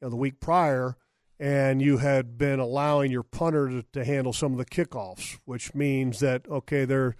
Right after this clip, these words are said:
may be a leg strength issue here with your kicker down the stretch. So I don't, I mean, I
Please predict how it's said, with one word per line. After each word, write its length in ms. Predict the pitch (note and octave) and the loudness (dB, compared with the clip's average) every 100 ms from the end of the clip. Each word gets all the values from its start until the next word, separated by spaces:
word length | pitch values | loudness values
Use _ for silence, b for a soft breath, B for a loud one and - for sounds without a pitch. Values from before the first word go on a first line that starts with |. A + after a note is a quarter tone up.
| b b b _ | b b b _
may 140 | D3 D3+ | 0 2
be 120 | C#3+ | 4
a 80 | C3 | 2
leg 320 | B2+ D3+ C#3 | 4 2 0
strength 460 | - D3+ D3 C3+ | -4 -2 0 0
issue 460 | D3+ C#3 D3 C3+ C3 | 0 0 2 2 2
here 380 | G#2+ D3 C#3 C3+ | 2 2 4 4
with 220 | B2+ A#2+ | 2 -2
your 120 | B2+ | -6
kicker 400 | A#2+ E3+ D3+ C#3+ | -4 -2 -2 -2
down 260 | A#2 C3 B2 | -2 -2 -2
the 80 | A2+ | -4
stretch. 460 | - C3 G2+ - | -6 -10 -12 -10
So 400 | - C#3 B2 C#3 D3 D#3 | -2 2 2 0 -8 -8
I 200 | D3 E3 | -2 2
don't, 160 | C3+ A#2 | 0 -2
I 100 | C3+ | -6
mean, 140 | C3 | -4
I 80 | B2+ | -4